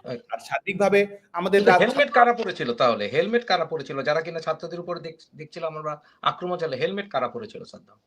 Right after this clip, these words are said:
Speaker 1: দেখুন, অপরাধ যদি কেউ করে থাকে, সেটি হেলমেট পরে থাকলেও সে অপরাধী, হেলমেট না পরে থাকলেও সে অপরাধী। কিন্তু একটি ছাত্র সংগঠন, একটি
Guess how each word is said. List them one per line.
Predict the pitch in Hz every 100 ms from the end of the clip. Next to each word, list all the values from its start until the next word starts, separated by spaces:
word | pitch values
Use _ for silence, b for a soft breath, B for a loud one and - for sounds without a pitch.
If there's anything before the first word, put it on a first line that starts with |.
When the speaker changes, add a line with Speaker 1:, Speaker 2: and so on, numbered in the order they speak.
| -
Speaker 1:
দেখুন, | 185 233 -
অপরাধ | 151 151 190 214 -
যদি | 196 196
কেউ | 214
করে | 220 214 220
থাকে, | 160 135 110 -
সেটি | 175 180
হেলমেট | 165 165 180 180
পরে | 180
থাকলেও | 175 180 202
সে | 196 196
অপরাধী, | 196 196 202 190
হেলমেট | 175 170 170
না | 165
পরে | 156 156
থাকলেও | 147 139 135
সে | 135 123 _ _ _
অপরাধী। | 147 190 160 120
কিন্তু | 101 _ _ 160 165
একটি | 180
ছাত্র | 214 175 170 196
সংগঠন, | 196 196 190 170 127
একটি | - 202 226